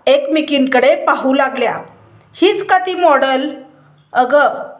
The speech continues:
अगदी साधी आहे." सोनियाने घरात पाऊल टाकलं. पहिलं काम, वाकून सासूला नमस्कार. "आई." त्या शब्दात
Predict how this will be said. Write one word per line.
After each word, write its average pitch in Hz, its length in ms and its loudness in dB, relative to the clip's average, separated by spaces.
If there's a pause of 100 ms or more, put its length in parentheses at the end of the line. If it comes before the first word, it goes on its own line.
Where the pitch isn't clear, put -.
अगदी 269 300 0
साधी 294 420 -2
आहे." 302 580 0 (460)
सोनियाने 294 920 0 (140)
घरात 277 300 0 (140)
पाऊल 262 240 2
टाकलं. 269 580 -2 (420)
पहिलं 294 380 2
काम, 285 400 -2 (360)
वाकून 262 420 2
सासूला 311 600 0
नमस्कार. 285 720 -2 (600)
"आई." 269 440 0 (440)
त्या 330 160 2
शब्दात 311 520 0